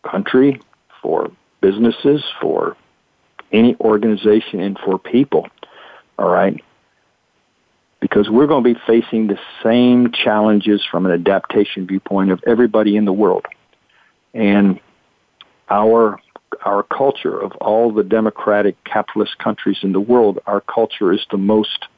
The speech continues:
competitive and survival fittest of all of them.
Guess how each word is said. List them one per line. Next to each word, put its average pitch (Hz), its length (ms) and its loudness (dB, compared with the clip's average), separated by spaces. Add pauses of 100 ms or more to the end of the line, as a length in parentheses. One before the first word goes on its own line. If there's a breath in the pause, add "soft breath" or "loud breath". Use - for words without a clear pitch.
competitive 117 640 0
and 107 140 -2
survival 98 640 -2
fittest 101 420 -2 (280)
of 107 180 -6
all 104 200 0
of - 100 -10
them. - 80 -16